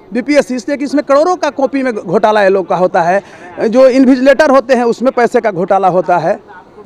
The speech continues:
इसका कोई expenditure नहीं होता, कोई audit ये लोग नहीं कराता है। तो यही होगा। मेरे सम-, मेरा, अ, आप राय, इस पर हम आए हैं यहाँ, तो आपको बता रहे हैं कि तुरंत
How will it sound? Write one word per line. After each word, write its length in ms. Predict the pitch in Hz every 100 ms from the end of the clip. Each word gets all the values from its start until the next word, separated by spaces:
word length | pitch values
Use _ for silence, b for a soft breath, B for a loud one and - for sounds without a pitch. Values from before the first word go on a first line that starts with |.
| -
इसका 180 | 214 285
कोई 200 | 302 302
expenditure 560 | 285 - 262 233 254 220
नहीं 140 | 214
होता, 160 | 202 214
कोई 140 | 247
audit 280 | 247 247 214 220
ये 60 | 240
लोग 160 | 226
नहीं 140 | 208 190
कराता 340 | 165 147 139
है। 160 | 135 - - - -
तो 100 | 277
यही 140 | 277 311
होगा। 340 | 240 254 226 - -
मेरे 220 | 151 202
सम-, 280 | 233 226 220
मेरा, 340 | 202 208 254 233
अ, 120 | 196
आप 300 | 196 196 190
राय, 260 | 185 196 190
इस 160 | 196
पर 120 | - 208
हम 120 | 196
आए 200 | 202 240
हैं 100 | 180
यहाँ, 280 | 151 175 247 B B -
तो 60 | 202
आपको 240 | 190 214
बता 260 | 185 214 240
रहे 220 | 226 233
हैं 120 | 269 B B
कि 60 | 208
तुरंत 600 | - 233 285 247 185 -